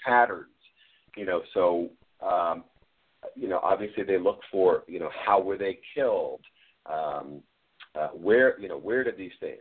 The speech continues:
where did this happen? But one of the standouts is when you look at them, even though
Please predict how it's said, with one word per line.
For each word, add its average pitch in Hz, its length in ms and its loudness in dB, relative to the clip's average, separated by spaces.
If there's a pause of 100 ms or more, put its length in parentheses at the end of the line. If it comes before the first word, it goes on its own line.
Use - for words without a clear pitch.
where 110 160 -4
did 117 140 -2
this 85 180 -10
happen? 73 400 -8 (300)
But 95 160 2
one 101 340 2
of 113 80 -4
the 120 140 -2 (100)
standouts 143 560 -2
is 87 160 -6
when 92 140 -4
you 87 120 -6
look 110 240 -4
at 120 140 -4
them, 87 260 -2
even 110 360 -4
though 92 340 0